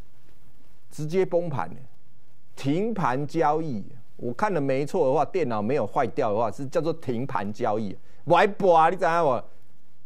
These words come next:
你开出来可能跌停板，你知道吗？停止交易。哎，啊，日本的债券市场大不大？你，你要，你要去问问看哦。哦，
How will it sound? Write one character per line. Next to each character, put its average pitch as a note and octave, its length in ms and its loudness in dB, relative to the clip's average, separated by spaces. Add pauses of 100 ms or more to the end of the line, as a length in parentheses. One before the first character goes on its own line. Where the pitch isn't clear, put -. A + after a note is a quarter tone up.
(120)
你 G#3+ 100 -2
开 A3+ 240 4
出 G#3 80 2
来 D#3 180 4
可 A3+ 200 2
能 F3 120 2
跌 D#3+ 200 2
停 F3+ 180 0
板， B2 160 2
你 C#3 60 -2
知 D3+ 60 -2
道 C3 280 2
吗？ F2 80 -4 (1400)
停 D#3+ 100 -2
止 D3 120 -2
交 C#3 180 0
易。 C#3+ 100 -2 (3000)
哎， E3 140 -2 (300)
啊， A3 100 -2
日 A#3+ 140 0
本 D#3 160 2
的 C3+ 80 0
债 G3 180 0
券 F3 160 -2
市 E3+ 140 -2
场 A2+ 140 0
大 D3+ 180 2
不 A#2+ 100 0
大？ A2+ 220 0
你， A#2+ 180 -4
你 B2+ 220 0
要， D#3 140 0
你 B2 160 -2
要 E3 100 2
去 E3+ 140 -4
问 D#3 220 0
问 B2+ 120 -2
看 A#2 240 -4
哦。 - 80 -8 (680)
哦， - 160 -8